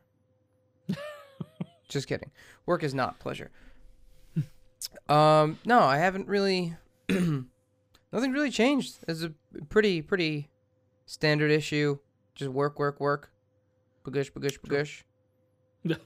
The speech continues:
Speaker 2: Um,
Speaker 1: Yeah.
Speaker 2: you know, and other, I mean, I'll talk about the Halo campaign during our meat and potatoes portion of this.
Speaker 1: <sighs> Don't spoil anything, though.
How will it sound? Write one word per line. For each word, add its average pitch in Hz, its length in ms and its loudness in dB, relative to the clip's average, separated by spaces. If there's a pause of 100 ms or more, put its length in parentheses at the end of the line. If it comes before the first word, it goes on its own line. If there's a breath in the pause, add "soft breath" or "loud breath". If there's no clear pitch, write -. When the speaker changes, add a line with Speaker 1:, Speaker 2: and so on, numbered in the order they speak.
(120)
Speaker 2:
Um, 127 440 -2
Speaker 1:
Yeah. - 80 -4 (880)
Speaker 2:
you 220 140 0
know, 139 220 0 (120)
and 147 300 -2
other, 185 240 0
I 196 80 -2
mean, 185 140 0
I'll 185 80 0
talk 190 220 -2
about 156 280 0 (260)
the 143 100 -6
Halo 139 300 -2
campaign 123 600 -6 (800)
during 131 280 -2
our 120 120 -4
meat 123 160 -4
and 127 100 -12
potatoes 127 360 -6
portion 127 380 -8
of 117 120 -10
this. 123 260 -8 (840 loud breath)
Speaker 1:
<sighs> - 0 - (880 loud breath)
Don't 160 200 -2
spoil 156 340 -2
anything, 135 280 -8
though. 123 180 -10